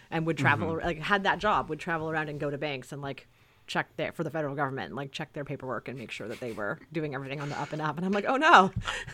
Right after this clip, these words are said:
Speaker 2: I
Speaker 1: I
Speaker 2: see you don't have a hundred and twenty thousand dollars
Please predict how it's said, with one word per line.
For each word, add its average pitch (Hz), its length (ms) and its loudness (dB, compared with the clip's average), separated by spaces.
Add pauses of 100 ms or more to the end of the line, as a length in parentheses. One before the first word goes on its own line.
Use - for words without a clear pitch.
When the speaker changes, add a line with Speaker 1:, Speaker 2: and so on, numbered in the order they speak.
(200)
Speaker 2:
I 165 80 12
Speaker 1:
I 175 40 12
Speaker 2:
see 220 440 8
you 185 100 12
don't 175 220 12
have 156 240 10
a 131 60 10
hundred 196 600 4
and 151 200 4
twenty 151 460 2
thousand 135 640 8
dollars 113 480 6